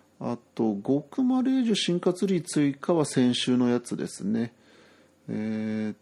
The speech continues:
と、デイリーチャレンジの構成が変わるとか、あと、魔族の巣窟のボス出現ルール調整、これが、まあ、来週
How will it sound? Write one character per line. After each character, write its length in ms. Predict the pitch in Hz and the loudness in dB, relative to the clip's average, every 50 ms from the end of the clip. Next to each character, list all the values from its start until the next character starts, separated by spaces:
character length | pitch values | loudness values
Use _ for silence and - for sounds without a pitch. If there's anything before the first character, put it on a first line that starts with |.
| _ _ _ _ _ _ _ - | _ _ _ _ _ _ _ -10
と、 120 | - - | -8 -6
デ 220 | 107 104 156 180 214 | 0 2 2 4 4
イ 40 | 220 | 4
リ 100 | 254 247 | 2 0
ー 40 | |
チ 120 | 226 - 233 | 2 2 2
ャ 40 | 220 | 4
レ 120 | 240 240 | 4 4
ン 80 | 220 196 | 4 4
ジ 80 | 180 | 4
の 80 | 151 147 | 2 2
構 240 | - - 175 170 160 | 2 2 2 4 4
成 180 | - 175 160 | 4 2 4
が 140 | 156 160 151 - | 4 2 0 -2
変 200 | - - 151 147 | -2 0 0 2
わ 120 | 151 151 | 2 2
る 140 | 143 143 139 | 2 2 0
と 220 | 131 - 123 104 | 0 0 0 0
か、 580 | - - - - 120 127 123 120 107 85 78 - _ _ _ _ _ _ _ _ _ - | 0 -4 -4 0 0 2 4 2 2 0 -2 -4 _ _ _ _ _ _ _ _ _ -6
あ 80 | 139 | -4
と、 100 | 131 - | 0 2
魔 200 | 117 131 170 196 | 2 4 4 4
族 240 | 208 240 226 - 202 | 2 2 2 2 2
の 80 | 156 143 | 2 2
巣 160 | - - 143 | 0 0 2
窟 500 | 131 131 127 - - - - - 135 127 | 2 0 0 -6 -12 -6 -2 0 2 4
の 320 | 127 123 123 123 120 117 | 4 4 4 4 4 4
ボ 180 | 110 110 143 151 | 4 2 0 0
ス 200 | - - 139 110 | 0 0 -2 -2
出 260 | - - - - 123 | -2 -6 -6 -2 0
現 240 | 117 131 131 123 120 | 2 4 4 4 4
ル 140 | 117 123 117 | 4 4 2
ー 20 | |
ル 120 | 98 95 | 2 0
調 260 | - - - 95 90 82 | -2 0 -2 -2 -2 -2
整、 440 | - - 92 82 78 76 - - - _ _ _ _ - | -4 -4 -2 -2 -2 -4 -6 -10 -14 _ _ _ _ -14
こ 160 | - - 175 | -6 -2 0
れ 240 | 175 190 190 190 185 | 2 2 2 2 2
が、 460 | 180 185 180 175 170 170 160 156 - - _ _ _ _ _ _ _ _ _ _ - | 2 2 2 2 2 2 0 -2 -6 -10 _ _ _ _ _ _ _ _ _ _ -6
ま 160 | - 151 143 | 0 2 4
あ、 40 | 135 | 4
来 220 | 113 113 113 117 113 | 6 6 6 6 4
週 380 | - - 131 123 113 107 101 | 2 2 2 4 4 4 2